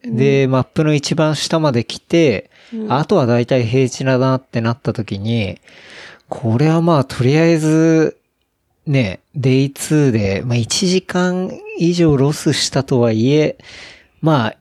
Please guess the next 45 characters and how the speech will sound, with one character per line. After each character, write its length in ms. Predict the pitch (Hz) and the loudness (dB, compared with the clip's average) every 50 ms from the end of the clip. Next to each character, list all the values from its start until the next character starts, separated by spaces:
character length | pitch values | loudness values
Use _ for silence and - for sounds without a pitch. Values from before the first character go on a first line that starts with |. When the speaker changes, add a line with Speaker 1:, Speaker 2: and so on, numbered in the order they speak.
| _ - | _ -8
Speaker 2:
そ 220 | - - - - 135 | -6 -4 0 0 2
れ 140 | 151 180 185 | 2 2 2
な 100 | 185 185 | 2 2
り 120 | 190 185 | 2 2
の 120 | 190 180 | 2 2
点 220 | - - 185 185 180 | 2 2 2 2 0
数 180 | - - 196 | 0 2 2
は 520 | 180 165 143 123 110 95 92 92 90 - _ _ _ _ _ _ _ - | 4 4 4 4 2 0 -2 -4 -4 -6 _ _ _ _ _ _ _ -4
取 160 | - 160 160 | -2 0 2
ん 40 | 147 | 2
な 120 | 127 - | 0 -2
き 100 | - 98 | -4 -4
ゃ 60 | 95 | -4
あ 40 | 98 | -2
れ 120 | 104 113 | 0 0
だ 120 | 110 127 123 | 0 2 2
な 220 | 123 123 127 123 | 2 2 0 0
と 140 | - - 113 | -2 -4 -8
思 120 | 95 92 | -6 -8
っ 20 | - - _ _ _ _ _ - | -10 -12 _ _ _ _ _ -8
た 120 | - 87 | -8 -6
か 140 | - - - | -4 -4 -4
ら、 300 | 98 - 175 - - - - - - | -4 -4 -4 -4 -6 -8 -10 -10 -6
Speaker 1:
う 40 | 226 | -4
ん。 380 | 220 220 220 220 214 214 214 247 - - - - - _ _ | -2 0 0 -2 -2 -4 -6 -10 -16 -20 -20 -20 -20 _ _
Speaker 2:
ま 200 | - 123 120 113 | -2 0 0 0
あ、 20 | 127 | 0
あ 60 | 147 | -2
と 260 | - - - 170 147 | -2 0 2 2 2
は、 320 | 123 107 92 92 87 - _ _ _ _ _ _ _ _ _ _ _ _ - - | 2 0 -2 -4 -4 -6 _ _ _ _ _ _ _ _ _ _ _ _ -14 -6
も 440 | - 143 135 131 120 - - - - _ _ _ _ _ - | -2 0 2 2 0 0 -4 -8 -14 _ _ _ _ _ -10
う、 40 | 160 117 | -6 -2
怒 160 | - 151 123 117 | 0 0 0 0
涛 300 | - - 147 156 165 170 | 0 0 2 2 4 4
の 80 | 170 170 | 4 2
勢 320 | 165 147 - 190 175 151 | 2 2 2 0 2 2
い 40 | 113 | 2
で 160 | 107 107 107 _ - 262 | 0 -4 -6 _ -10 -10
全 320 | 147 107 101 123 127 135 139 | -8 -4 -2 0 0 0 0
部 80 | 135 | 0
取 180 | - - 139 143 | 0 -2 -4 -4
っ 40 | - | -4
た 100 | - 98 | -8 -10
よ 140 | 82 64 | -10 -10
ね。 260 | - - - - - | -14 -16 -18 -20 -20